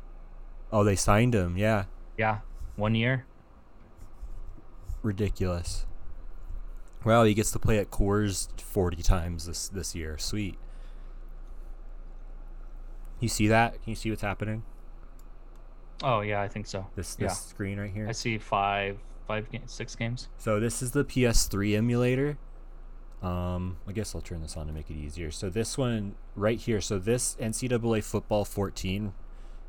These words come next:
Speaker 1: is that, like, really expensive fucking football game.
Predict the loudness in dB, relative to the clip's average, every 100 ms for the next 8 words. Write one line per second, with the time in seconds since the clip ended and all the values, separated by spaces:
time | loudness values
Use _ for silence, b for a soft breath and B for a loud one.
0 | -6 -4 -2 0 -2 -4 -8 -8 -6 -6
1 | -6 -4 2 4 4 4 2 2 2 2
2 | 0 0 2 0 0 0 0 0 -2 0
3 | -2 2 2 4 4 4 2